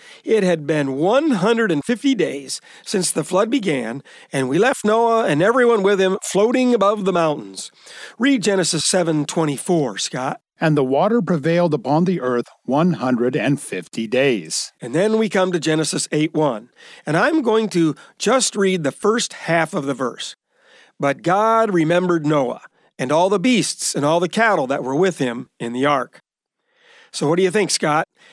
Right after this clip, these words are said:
Speaker 1: After a hundred and fifty days, do you think God was off doing something else and suddenly he thought, "Oh no, <laughs> how is Noah and everybody on the ark doing? I better check."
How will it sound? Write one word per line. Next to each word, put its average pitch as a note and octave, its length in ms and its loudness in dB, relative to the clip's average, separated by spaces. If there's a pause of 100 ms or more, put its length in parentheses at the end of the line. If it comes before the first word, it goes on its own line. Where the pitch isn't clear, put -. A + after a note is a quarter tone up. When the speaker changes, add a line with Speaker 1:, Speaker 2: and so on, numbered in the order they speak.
(100)
Speaker 1:
After E3+ 340 0
a D3 60 2
hundred F#3+ 220 0
and F#3 100 -2
fifty G3+ 300 -2
days, F3 360 2
do D3 100 -4
you C#3 100 0
think F#3+ 260 0
God F3 260 2
was D#3+ 120 0
off F3 220 2
doing F#3 280 2
something F#3+ 320 0
else G#3 280 0
and C#3+ 140 -2
suddenly G#3+ 340 0
he F3 120 0
thought, F3+ 280 0 (100)
"Oh C4 200 4
no, F4+ 540 2 (100)
<laughs> - 120 -12
how D4+ 240 2
is A3 120 2
Noah C#4+ 320 6
and F#3 80 2
everybody C#4 440 4
on C#4 120 4
the C4 120 2
ark D#4+ 220 2
doing? F#3 380 2 (240)
I F#3 100 2
better D#4 240 2
check." - 480 0